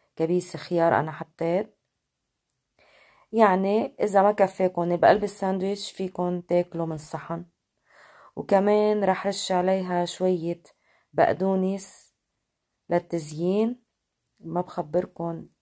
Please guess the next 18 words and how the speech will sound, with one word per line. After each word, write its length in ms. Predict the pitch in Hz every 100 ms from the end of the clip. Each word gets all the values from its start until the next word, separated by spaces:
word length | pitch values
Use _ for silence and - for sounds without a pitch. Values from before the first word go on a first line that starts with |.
| _
الريحة 760 | 156 160 165 196 - - 180 180 _ _ _ _ _ -
معباية 560 | 160 160 160 185 185
المطبخ. 680 | 170 165 160 - - - - _ _ _ _ _ _ _ _ _ _ _ _ _ _ _ _ _ _ _ _
شكل 420 | - 220 220 190
الصحن 720 | 175 - - 214 - 220 214 220 _ _ _ _ _
شاهي 400 | - 220 226 220
جدًا. 380 | 185 185 - 156
ما 160 | 170 185
بعرف 360 | 190 180 -
انتو 200 | 185 185
شو 180 | 175 -
رأيكن، 600 | 196 180 180 180 185 190 - _ _ _ _ _ _
قولولي 300 | - 208 220
رأيكن 440 | 196 170 185 185 180
بالكومنتات. 800 | 170 170 170 160 151 147 - _ _ _ _ _ _ -
بتمنى 640 | 220 214 220 220 208 202 190
تجربوا 560 | 208 208 175 175 175
وصفتي 640 | 196 202 - - 196 190